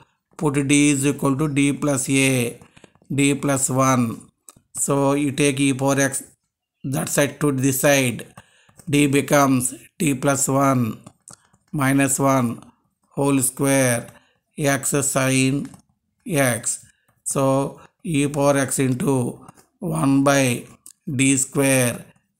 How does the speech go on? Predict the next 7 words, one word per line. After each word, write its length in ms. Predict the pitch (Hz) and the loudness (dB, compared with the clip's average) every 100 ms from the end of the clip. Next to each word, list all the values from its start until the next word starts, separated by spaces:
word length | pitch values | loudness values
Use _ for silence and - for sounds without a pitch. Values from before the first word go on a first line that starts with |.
| _ | _
x 520 | 160 139 139 131 - - _ _ | -2 0 0 -2 -8 -8 _ _
sin 680 | - - 135 131 131 131 156 - - _ _ _ | -14 -6 -2 0 2 0 -2 -12 -20 _ _ _
x. 800 | 196 151 127 - - - - - - _ - - - _ 285 - - _ _ _ _ _ - | -2 -2 -2 -8 -10 -16 -20 -20 -20 _ -20 -20 -20 _ -14 -14 -20 _ _ _ _ _ -8
You 1400 | 254 160 156 147 147 - - - 185 175 170 170 170 165 - - _ | -2 0 2 2 -2 -8 -16 -2 4 6 6 6 4 0 -12 -20 _
integrate 580 | 185 170 208 185 214 185 | 0 4 4 8 6 6
this 200 | 180 - | 2 6
one 540 | 196 180 156 170 - | 8 8 6 2 -6